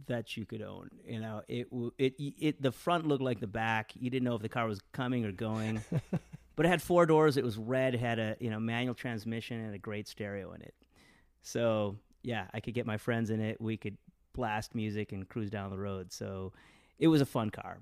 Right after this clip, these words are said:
Speaker 1: but it broke all the time.
Speaker 2: Oh, no.
Speaker 1: So, yeah, that's the first time I had to really start working on cars. And, um,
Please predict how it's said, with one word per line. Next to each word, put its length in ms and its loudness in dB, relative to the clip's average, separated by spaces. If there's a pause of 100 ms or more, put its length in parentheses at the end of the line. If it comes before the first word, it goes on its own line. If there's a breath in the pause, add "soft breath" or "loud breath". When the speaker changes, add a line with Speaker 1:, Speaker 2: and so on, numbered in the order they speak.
Speaker 1:
but 220 -4 (100)
it 240 -2
broke 460 0
all 360 -4
the 120 -8
time. 480 -12
Speaker 2:
Oh, 180 0
no. 180 -4
Speaker 1:
So, 540 -2
yeah, 220 -4
that's 160 -4
the 80 -6
first 340 0
time 420 0 (320 soft breath)
I 80 -6
had 220 -4
to 140 -4
really 260 0
start 240 -4
working 460 -6
on 160 -12
cars. 640 -16 (520 soft breath)
And, 580 -4 (160)
um, 540 -6